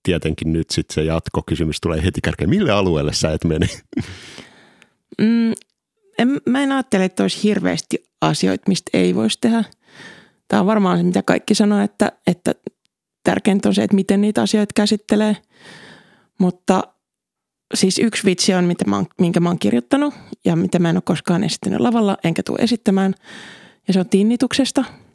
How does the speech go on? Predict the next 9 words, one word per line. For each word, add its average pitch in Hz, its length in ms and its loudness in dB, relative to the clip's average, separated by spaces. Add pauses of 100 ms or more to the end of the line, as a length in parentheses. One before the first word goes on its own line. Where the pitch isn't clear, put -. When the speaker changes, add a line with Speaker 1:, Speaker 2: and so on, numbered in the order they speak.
(960)
Speaker 2:
koska 160 340 0 (200)
mulla 180 180 2
on 175 60 0
siis 175 160 -2
itsellä 190 260 0
ollut - 180 -2
viisitoista 214 380 0
vuotta 220 220 -4
tinnitus. 220 500 0